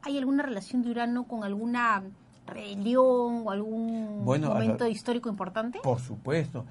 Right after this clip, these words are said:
Speaker 2: Les pedimos lean nuestra, nuestro ensayo, nuestra investigación publicada justamente en la página web acerca del ambiente, eh, cósmico del Bicentenario,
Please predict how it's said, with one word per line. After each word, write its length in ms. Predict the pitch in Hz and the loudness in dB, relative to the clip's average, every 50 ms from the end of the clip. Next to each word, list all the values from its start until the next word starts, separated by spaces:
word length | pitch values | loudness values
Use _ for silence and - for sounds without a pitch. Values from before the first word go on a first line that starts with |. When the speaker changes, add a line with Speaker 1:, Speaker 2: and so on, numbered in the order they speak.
| - - - | -16 -14 -8
Speaker 2:
Les 160 | 127 127 123 127 | -6 -4 -4 -2
pedimos 420 | 127 131 131 160 175 175 185 170 156 | 0 0 2 2 2 2 2 2 2
lean 300 | 156 165 165 165 165 156 | 2 2 2 2 2 0
nuestra, 600 | 139 131 127 127 - - 123 117 113 110 - - - - - | -2 -4 -6 -6 -6 -4 -4 -2 -2 -4 -6 -6 -8 -8 -4
nuestro 240 | 127 123 127 120 | -4 -2 -2 -2
ensayo, 400 | 117 113 - 151 156 160 156 147 | -4 -2 0 2 2 2 2 0
nuestra 200 | 127 123 127 131 | -4 -4 -4 -4
investigación 600 | 113 107 110 107 - 127 117 110 107 - 151 143 | -6 -6 -8 -8 -6 -6 -6 -6 -6 -6 -6 -6
publicada 420 | - 131 120 117 120 123 139 143 135 | -4 -4 -4 -4 -4 -4 -4 -6 -6
justamente 420 | 139 147 - 135 123 131 131 127 | -6 -8 -8 -6 -6 -6 -6 -8
en 60 | 123 | -8
la 80 | 107 101 | -10 -8
página 400 | - 131 127 127 160 151 151 147 | -6 -6 -6 -6 -6 -6 -4 -4
web 200 | 143 165 180 180 - - - - - - - | -2 -4 -4 -6 -8 -14 -20 -20 -20 -20 -14
acerca 520 | - 123 123 - 156 147 143 - 165 147 143 | -12 -12 -6 -4 -4 -4 -2 -2 -2 -2 -2
del 520 | 127 120 131 139 131 - 143 135 127 123 | -2 -4 -4 -4 -4 -4 -2 0 2 2
ambiente, 840 | 123 120 127 131 135 165 190 208 214 208 208 - 170 180 208 240 254 - - - - - - - - - - | 4 2 2 0 0 0 0 0 0 -2 -4 -2 -2 -2 -2 -2 -4 -8 -12 -20 -20 -20 -20 -20 -20 -12 -8
eh, 260 | 120 120 113 107 107 - | -8 -6 -6 -8 -6 -2
cósmico 520 | - 170 151 147 165 160 165 170 180 185 | 0 0 0 2 0 -2 0 0 -2 -2
del 220 | - 127 127 123 123 | -2 -2 -2 0 0
Bicentenario, 640 | 123 120 127 113 110 - 117 113 139 123 104 104 | -2 -4 -4 -6 -6 -4 -4 -2 -2 -2 -2 -4